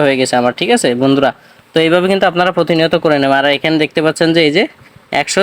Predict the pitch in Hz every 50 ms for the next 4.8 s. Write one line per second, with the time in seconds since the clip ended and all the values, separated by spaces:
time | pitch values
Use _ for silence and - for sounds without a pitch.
0 | 190 - - 165 156 151 151 151 143 - 147 143 131 127 123 127 127 - 131 127
1 | 123 120 120 123 117 - 127 143 196 233 247 185 135 _ - _ _ _ _ -
2 | - 139 - 165 175 180 175 180 175 160 - 180 180 180 175 185 175 165 170 170
3 | 180 - 160 156 151 151 160 175 175 - - 170 160 - 170 151 170 151 185 214
4 | 208 156 151 160 180 175 - - 196 180 - 175 135 135 139 156